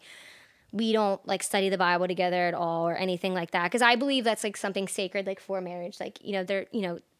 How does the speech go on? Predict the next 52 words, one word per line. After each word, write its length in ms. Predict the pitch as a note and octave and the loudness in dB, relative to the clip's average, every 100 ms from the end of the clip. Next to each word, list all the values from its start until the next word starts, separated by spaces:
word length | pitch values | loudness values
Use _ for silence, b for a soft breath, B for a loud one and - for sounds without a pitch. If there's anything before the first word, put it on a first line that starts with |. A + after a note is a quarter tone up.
| _ - | _ -6
the 80 | G3+ | -2
husband's 340 | G3+ G3 F#3 | 0 -2 -2
supposed 200 | G3 F#3 | -4 -2
to 60 | F#3 | -2
wash 360 | E3 D#3+ - | -2 -2 -6
the 120 | - F#3 | -4 -2
woman 200 | F3+ F3 | 0 0
in 80 | F3 | -2
the 80 | |
word. 320 | E3 D#3+ E3+ - | -2 -2 -4 -4
And 240 | G3 E3 - - | -4 -4 -10 0
I 140 | G#3+ | 0
find 300 | - A3 G#3+ | 2 0 2
that 240 | G3+ - - | 0 -2 -10
people, 560 | A3 G3 A3 G3+ F#3+ b b b b _ | -10 -4 0 0 -4 b b b b _
and 80 | D#4+ | 2
everybody 340 | G#4+ F4+ C4+ | 4 6 4
has 200 | A#3 G3 | 4 2
their 120 | G3+ F3+ | 0 -2
own 120 | F#3 | -4
conviction 400 | G3+ G3+ - A#3+ | 0 -2 0 -2
about 300 | A3+ A#3 A#3+ | 2 2 2
it. 160 | A3 G#3+ | 0 0
But 240 | G3 - | -2 -2
for 100 | G#3 | -4
me, 420 | G3 A#3 A3 F#3+ - | -2 0 0 -2 -4
when 140 | G#3 | -4
we 80 | G3 | -2
started 300 | F#3+ G3 F3+ | -2 -2 0
dating, 400 | B3+ C#4+ A#3 G3+ - | 0 2 2 0 -2
I 120 | G3 | -4
just 220 | F#3+ - | -4 -4
said, 260 | F#3 F3 E3+ b b b b _ _ _ _ _ | -4 -4 -6 b b b b _ _ _ _ _
like, 160 | G#3 F3 | -8 0
"That's 340 | G#3 G3 G3+ G3 | 2 2 2 -2
my 240 | F3 F3+ | -2 -2
time 260 | G3+ G3 G3+ | 0 0 0
with 140 | G3+ | 0
God, 320 | A3 G#3 G#3+ - | 2 2 0 -4
and 100 | F#3+ | -4
that's 160 | F3+ F3+ | -4 -4
my 180 | D#3+ E3+ | -6 -4
time 180 | F3 | -4
to 60 | F3 | -4
get 120 | F#3 | -4
close 240 | - F3+ F#3 | -4 -4 -4
with 80 | F#3 | -4
God." 220 | F3 E3+ | -4 -4
And, 80 | E3+ | -6
like, 220 | D#3+ E3+ | -8 -6
you 80 | G3 | -6
know. 240 | E3 F3 | -6 -10